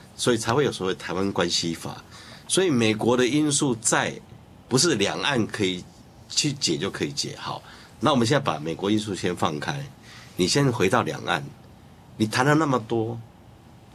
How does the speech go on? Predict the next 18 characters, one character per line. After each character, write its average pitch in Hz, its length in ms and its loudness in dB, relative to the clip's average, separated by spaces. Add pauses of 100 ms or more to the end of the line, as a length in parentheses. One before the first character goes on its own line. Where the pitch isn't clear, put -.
中 170 260 2
华 104 180 0
民 104 200 -2
国 90 160 -4
是 117 100 -6
什 101 80 -4
么？ 78 160 -8
你 82 60 -4
要 113 100 4
去 113 140 -2
面 107 280 4
对。 78 260 -4 (680)
从 139 240 0
一 196 200 2
九 95 220 4
四 143 340 2
九 80 240 -2
年， 73 300 -10